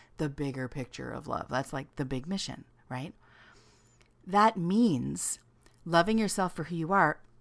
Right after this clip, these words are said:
which is a human being, as I'm,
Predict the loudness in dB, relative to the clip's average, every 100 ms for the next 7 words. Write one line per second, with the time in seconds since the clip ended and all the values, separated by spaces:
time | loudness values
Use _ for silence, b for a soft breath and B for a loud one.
0 | _ 0 2 2 0 0 -4 -4 -2 -2
1 | 0 2 2 0 -6 _ -14 -8 -6 -6
2 | -6 -8 -10 -4 -2 0 -2 -4